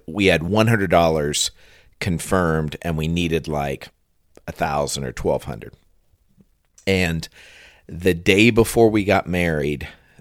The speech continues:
um, basically the timeline was we get married, we take a week for honeymoon, and then we show up at this school and get started, you know? So it was just like, "What are we gonna do?" And so basically the day before we got married, we got a call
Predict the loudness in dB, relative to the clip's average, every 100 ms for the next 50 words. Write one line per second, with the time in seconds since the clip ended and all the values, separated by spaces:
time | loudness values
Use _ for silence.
0 | _ -4 -4 -2 -4 2 2 2 -2 -4
1 | -2 0 2 2 0 0 -2 -2 -10 -20
2 | -20 _ -4 -4 0 4 6 6 4 0
3 | -6 -2 -2 -2 -2 -2 -6 -2 -2 0
4 | -2 -2 -4 -4 -4 -2 2 0 -2 -8
5 | -4 -4 -2 0 0 -2 -6 -10 -8 -6
6 | -6 -8 -10 -10 -18 _ -16 -12 -12 -14
7 | -18 _ _ _ _ _ -20 _ -20 _
8 | -2 -2 -2 -2 0 0 0 0 0 -4
9 | -4 -8 -10 -10 -12 _ -20 -20 -20 -20
10 | -20 -2 2 2 2 2 6 6 6 0
11 | 4 4 4 -4 -4 -4 2 4 4 0
12 | 0 2 2 2 0 0 0 2 0 -2
13 | 0 2 0 -2 0 2 2 2 -2